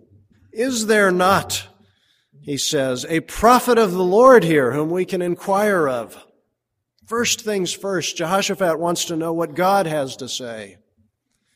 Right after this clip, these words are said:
And apparently this was his usual practice. Whenever King Jehoshaphat found himself at his wits' end, he sought God's wisdom.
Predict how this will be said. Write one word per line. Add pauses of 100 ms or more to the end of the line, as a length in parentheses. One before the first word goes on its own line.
(1040)
And
apparently
this
was
his
usual
practice.
Whenever
King
Jehoshaphat
found
himself
at
his
wits'
end,
he
sought
God's
wisdom.